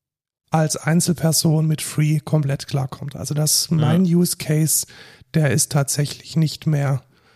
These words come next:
Speaker 1: äh, nicht mehr gedacht. Ähm, was hab ich jetzt, also ich bin automatisch auf, ähm, Plus runtergefallen, äh, weil's meinen Plan einfach nicht mehr gibt. Welchen Vorteil habe ich jetzt noch gegenüber dem Free-Plan?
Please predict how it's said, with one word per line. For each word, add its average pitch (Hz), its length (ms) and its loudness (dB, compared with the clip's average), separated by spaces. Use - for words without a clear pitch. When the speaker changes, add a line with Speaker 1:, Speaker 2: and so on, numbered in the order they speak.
Speaker 1:
äh, 147 200 0
nicht 147 280 -2
mehr 151 180 0
gedacht. - 500 -10
Ähm, 160 400 0
was - 420 -2
hab - 180 0
ich - 220 -4
jetzt, - 520 -2
also 160 220 0
ich - 40 -2
bin 165 120 0
automatisch 156 680 0
auf, - 440 -2
ähm, 147 300 0
Plus - 460 0
runtergefallen, 170 840 2
äh, 151 200 0
weil's 143 300 -2
meinen 151 160 0
Plan 151 240 -2
einfach 147 260 -2
nicht 147 180 -2
mehr 160 100 2
gibt. - 300 -4
Welchen 160 320 0
Vorteil 165 480 0
habe 165 160 0
ich 147 60 2
jetzt 160 240 -2
noch 156 160 2
gegenüber 160 320 0
dem 147 140 -2
Free-Plan? 180 600 0